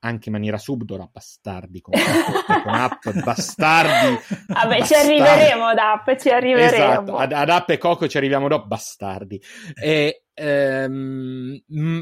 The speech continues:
Speaker 1: soprattutto a non dire mai, cosa che invece la Disney come casa di produzione ha fatto troppe volte,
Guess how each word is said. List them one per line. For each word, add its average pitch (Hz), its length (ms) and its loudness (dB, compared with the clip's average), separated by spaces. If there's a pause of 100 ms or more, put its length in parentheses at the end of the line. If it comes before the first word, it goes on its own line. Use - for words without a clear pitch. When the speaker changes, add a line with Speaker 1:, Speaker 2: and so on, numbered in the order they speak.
Speaker 1:
soprattutto 220 1700 -6
a 143 160 -4
non 165 600 -4
dire 117 400 -4
mai, 107 560 -4
cosa 117 280 -4
che 110 100 -10
invece 123 260 -6
la 104 80 -8
Disney 110 720 -10 (340)
come 98 200 -16
casa 113 200 -6
di 101 100 -10
produzione 107 540 -10 (100)
ha 110 120 -14
fatto - 440 -14
troppe 107 300 -10
volte, 104 440 -10